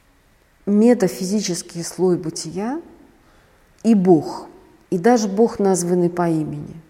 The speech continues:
Иисус Христос, евангельский, неустранимы из жизни.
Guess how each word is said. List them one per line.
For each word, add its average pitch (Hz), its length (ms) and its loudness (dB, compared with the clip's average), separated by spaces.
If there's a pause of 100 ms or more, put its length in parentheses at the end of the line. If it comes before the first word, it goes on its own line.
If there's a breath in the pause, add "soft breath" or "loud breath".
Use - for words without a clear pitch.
(640)
Иисус 165 480 -8
Христос, - 800 -16
евангельский, 170 640 -10 (720 soft breath)
неустранимы 220 1200 2
из 180 360 -6
жизни. 165 460 -10